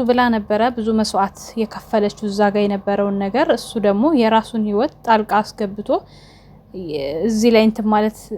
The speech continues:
የ-፣ አልነበረበትም። ግን ደግሞ ግዴታ ነው። ልጅቷ ተለይ ስላልናት በቃ ተለይታለች፣ አለቀ።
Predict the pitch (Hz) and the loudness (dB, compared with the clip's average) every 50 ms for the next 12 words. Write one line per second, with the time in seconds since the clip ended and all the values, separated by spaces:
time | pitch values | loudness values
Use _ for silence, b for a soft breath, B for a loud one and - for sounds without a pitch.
0 | - - - - - - - 139 127 - - 208 214 214 226 - - 135 127 160 | -12 -14 -18 -20 -20 -20 -18 -18 -18 -16 -12 -6 0 2 2 2 2 2 2 4
1 | 202 220 226 226 240 240 240 - 220 214 214 214 - 226 220 285 285 233 226 240 | 4 6 6 4 2 2 2 2 2 2 2 2 -2 -2 -2 0 0 2 2 2
2 | 220 214 226 208 214 269 294 - - 202 196 - 214 214 - 202 196 190 196 196 | 2 4 4 4 4 2 2 0 -2 -2 2 2 2 2 2 -2 -4 -4 -6 -8
3 | - - 214 202 214 208 - 247 233 - - 233 220 220 220 220 220 - 220 214 | -10 -12 -12 -10 -8 -6 -4 -6 -6 0 0 2 4 4 4 4 2 0 0 0
4 | 202 196 196 202 214 247 - - - - 208 196 - 190 196 - - 262 247 233 | 2 2 2 0 0 -2 -2 -4 -4 -4 -4 -4 -2 -6 -10 -2 0 2 2 4
5 | 208 202 202 - - 196 196 208 214 - - 226 214 202 202 196 190 - | 2 2 0 -2 -4 -6 -6 -6 -8 -2 0 0 0 2 0 -2 -4 -4